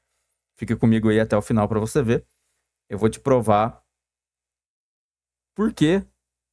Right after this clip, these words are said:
que existe o time certo pra você pegar.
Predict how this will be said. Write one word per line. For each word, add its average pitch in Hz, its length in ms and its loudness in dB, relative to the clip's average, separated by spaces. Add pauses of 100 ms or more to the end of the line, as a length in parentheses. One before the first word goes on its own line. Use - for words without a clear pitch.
(180)
que 143 320 -2
existe 151 760 0
o 113 120 0
time 117 280 0
certo 110 340 0
pra 120 120 -4
você 117 220 -4
pegar. - 360 -4